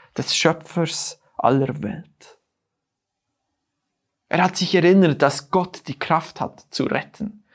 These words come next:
zu heilen. Und dann passiert etwas Wunderbares. Jesus streckt seinen Arm aus,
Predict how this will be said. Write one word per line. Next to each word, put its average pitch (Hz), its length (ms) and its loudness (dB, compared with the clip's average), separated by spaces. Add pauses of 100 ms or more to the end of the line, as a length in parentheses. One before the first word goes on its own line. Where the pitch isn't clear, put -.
(260)
zu - 340 0
heilen. 170 580 0 (1900)
Und 139 240 -4
dann 131 440 -2 (1500)
passiert 135 340 -2
etwas - 320 -4
Wunderbares. - 840 -4 (560)
Jesus 175 880 0 (280)
streckt - 520 2
seinen 135 500 0
Arm 131 460 2
aus, - 640 -10